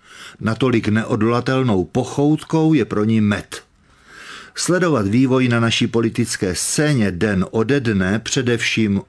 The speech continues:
unavuje. Vládní medíček, ta obětina, ta náročná služba lidu je tak blizoučko a jako na potvoru se ne a ne k ní dohrabat.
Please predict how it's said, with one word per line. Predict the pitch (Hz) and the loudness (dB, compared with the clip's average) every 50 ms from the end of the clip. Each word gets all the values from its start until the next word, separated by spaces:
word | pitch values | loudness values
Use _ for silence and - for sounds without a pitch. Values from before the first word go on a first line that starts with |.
| _ _ | _ _
unavuje. | - 135 139 123 113 101 87 80 78 76 73 69 67 - - _ _ - - - - - - - - - | -2 0 0 2 0 0 0 0 -2 -2 -4 -6 -8 -12 -16 _ _ -20 -20 -20 -20 -18 -20 -16 -10 -6
Vládní | 80 95 101 101 104 104 101 90 95 107 110 107 107 | -2 -2 0 0 0 -2 -2 -2 -2 0 0 2 2
medíček, | 107 110 117 123 120 120 131 147 151 160 160 151 113 - - - 92 80 78 - - - _ - - - - | 2 2 0 0 -2 -2 0 2 2 2 2 2 0 -2 -2 -2 -2 -4 -4 -8 -12 -18 _ -20 -20 -10 -6
ta | 104 98 95 - | -4 -4 -4 -2
obětina, | 117 127 117 113 135 147 156 143 147 - 117 113 107 101 95 92 87 85 - - - - - | -2 -2 2 2 4 4 4 2 0 0 0 2 2 2 0 0 -2 -4 -6 -10 -18 -16 -10
ta | - 101 104 | -6 -4 -2
náročná | 107 107 110 113 127 135 143 139 135 131 123 120 120 - - 117 113 110 107 | 0 0 0 0 0 0 0 0 0 0 -2 -2 -2 -2 -2 0 0 0 0
služba | 104 - 117 113 113 107 104 98 113 | -2 -2 0 0 0 0 0 0 0
lidu | 107 101 107 123 123 117 113 104 101 101 98 101 - - - - | 0 0 0 0 0 2 2 2 2 2 0 -2 -6 -18 -12 -6
je | - 104 123 | -2 -2 -2
tak | 120 127 117 107 101 | 0 -2 -2 -2 -2
blizoučko | 98 101 113 151 147 135 156 135 131 127 123 - - - 117 113 110 110 107 107 - - - - | 0 0 2 2 2 2 2 2 2 0 0 -2 -4 -2 0 0 0 0 -2 -4 -8 -14 -8 -4
a | 87 | -2
jako | 101 110 113 117 120 123 | -2 -2 -2 -2 -2 0
na | 123 135 135 | 0 0 0
potvoru | - 139 139 135 - 120 120 120 117 117 | 0 -2 -2 0 0 2 2 2 2 0
se | 113 - 127 117 | 0 0 0 0
ne | 117 120 123 127 123 | 2 2 0 0 0
a | 85 107 117 117 | -2 0 0 2
ne | 110 107 110 113 120 | 2 2 2 2 0
k | 117 117 | -2 -2
ní | 117 120 120 117 117 | -2 0 0 0 2
dohrabat. | 101 110 101 92 92 90 85 78 76 73 - | 0 0 0 0 -2 -2 -2 -4 -4 -6 -8